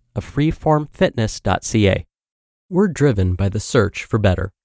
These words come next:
but when it comes to hiring, the best way to search for a candidate isn't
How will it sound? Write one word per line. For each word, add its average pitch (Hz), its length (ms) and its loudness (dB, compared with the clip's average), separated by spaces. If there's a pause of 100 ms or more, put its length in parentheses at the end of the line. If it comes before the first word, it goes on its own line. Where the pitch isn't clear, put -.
(240)
but 123 80 0
when 107 140 0
it - 60 -4
comes 113 180 -2
to 104 80 -4
hiring, 98 500 -2 (340)
the 95 60 -8
best 165 320 -4
way 170 100 0
to 151 80 -4
search 139 320 -2
for 101 160 -2
a 95 60 -2
candidate 120 540 0 (280)
isn't 117 400 0